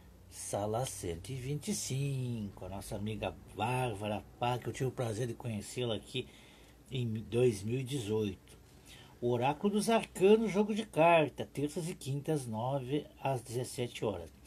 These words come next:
Com Keter Sefiral, o telefone é o cinco um noventa e oito duzentos dezoito quarenta e quatro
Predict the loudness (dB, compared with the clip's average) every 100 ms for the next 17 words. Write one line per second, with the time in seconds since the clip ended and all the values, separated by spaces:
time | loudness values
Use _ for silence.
0 | -20 -20 -12 -10 -2 0 4 2 2 0
1 | 0 2 2 2 0 -2 -2 -2 -4 -4
2 | -4 -4 -6 -4 -4 -2 0 -2 -2 -2
3 | -2 -4 -6 -4 -4 -6 -8 -6 -8 -6
4 | -6 -6 -4 -6 -2 -2 -2 -8